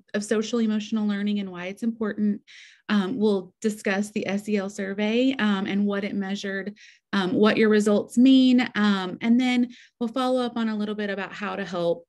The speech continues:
um, develop your child's, um, social emotional learning skills,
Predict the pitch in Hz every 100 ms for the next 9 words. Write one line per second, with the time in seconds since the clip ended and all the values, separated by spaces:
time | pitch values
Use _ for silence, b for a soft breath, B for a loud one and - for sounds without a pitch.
0 | - 185 170 175 196 254 240 240 226 220
1 | 220 208 196 196 - 180 175 175 175 -
2 | 180 175 196 196 214 196 190 190 208 185
3 | 175 170 185 208 - 247 254 294 302